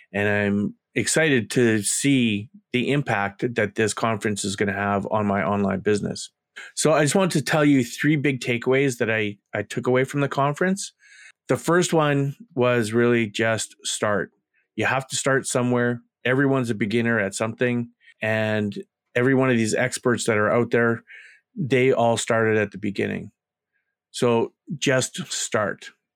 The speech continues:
The second big takeaway is you have to be yourself, if you're going into the online course business, they're there to learn from you. They can choose anybody. And I can guarantee you, if you have a course out there,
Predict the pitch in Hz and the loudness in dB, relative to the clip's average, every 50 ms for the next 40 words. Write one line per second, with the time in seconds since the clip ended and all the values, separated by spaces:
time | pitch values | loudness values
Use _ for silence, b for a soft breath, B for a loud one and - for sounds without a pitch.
0 | _ _ _ _ _ B B B B B B B 123 117 - - - - 185 190 | _ _ _ _ _ B B B B B B B -2 -2 -2 -2 0 0 0 0
1 | 196 - 196 170 151 135 117 - - - 175 175 - _ _ - - 127 117 117 | 0 0 0 0 0 -2 -2 -4 -8 -14 -14 -16 -16 _ _ -4 -4 -4 -4 -4
2 | - - 117 113 101 - 123 113 117 117 120 131 139 - - - 127 117 113 113 | -4 -2 -2 -2 -2 0 0 2 2 2 2 0 -2 -4 -6 -4 -2 0 0 0
3 | 113 110 110 - - _ - 123 123 135 170 170 - 170 147 147 135 131 120 117 | 0 -2 -4 -8 -12 _ -4 -2 -2 0 -2 0 0 0 2 2 2 2 2 0
4 | - - 139 123 98 85 92 - - - - _ _ _ _ _ _ _ _ _ | 0 0 0 0 0 -2 -4 -8 -12 -16 -16 _ _ _ _ _ _ _ _ _
5 | _ _ - - 123 - - 170 170 165 170 160 156 151 143 - - 127 120 - | _ _ -6 -6 -2 0 2 2 2 4 2 2 2 0 -2 -2 -2 0 0 2
6 | - 120 120 120 120 120 117 104 - 123 113 - - - 120 117 110 120 117 117 | 2 2 2 2 2 2 0 0 0 0 -2 -2 -2 0 0 0 2 0 0 -2
7 | - B B B B B B B B _ - - 135 131 135 123 139 143 156 165 | -2 B B B B B B B B _ -2 2 2 4 4 4 4 4 4 2
8 | 180 180 - - 160 139 127 120 117 117 120 123 127 123 120 - - 117 107 107 | 2 0 0 2 2 4 4 4 4 2 2 0 0 -2 -4 -2 -2 -2 -2 0
9 | 104 104 107 107 101 90 80 - - _ _ _ _ _ _ _ _ _ - 117 | -2 0 0 0 0 -2 -4 -6 -14 _ _ _ _ _ _ _ _ _ -2 0
10 | 127 135 147 147 - 170 147 135 127 - 143 131 123 120 110 107 - _ _ _ | 2 2 2 2 2 2 2 2 2 2 2 4 4 4 2 0 -4 _ _ _
11 | _ - - 160 165 160 156 135 110 117 113 101 104 95 69 113 123 127 131 - | _ -4 -2 -2 0 2 2 2 2 0 0 0 0 0 0 0 0 -2 0 0
12 | 139 123 113 131 131 135 135 120 120 - 143 139 131 120 110 110 - - 107 101 | 0 2 2 2 4 4 2 0 0 0 0 2 2 2 2 0 0 -2 -4 -2
13 | - 135 147 147 151 147 151 147 - - 147 135 131 - - 123 131 135 - 180 | 0 2 2 2 2 2 0 0 0 0 0 0 2 2 2 2 2 2 2 2
14 | 190 202 196 196 | 2 2 2 0